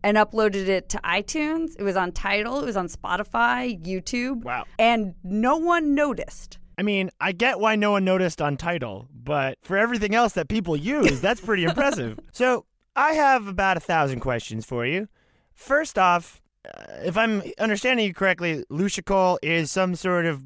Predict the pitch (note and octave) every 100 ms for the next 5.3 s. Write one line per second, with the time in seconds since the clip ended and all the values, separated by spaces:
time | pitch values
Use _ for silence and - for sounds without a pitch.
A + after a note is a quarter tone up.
0 | E2 C#3+ E3+ F3+ F3 D3 E3 F#3+ G#3 B3+
1 | C#4 - G#3 - - - - - E3+ F#3
2 | G3 G#3+ A3 G#3 F#3 F#3 D#3+ G3+ F#3 E3+
3 | D3 F#3 E3 E3 E3 F#3+ C#3+ C3 A2+ G2
4 | - - - F3 C#4 D4 D4 F#4+ E4+ D4
5 | E4 F3+ -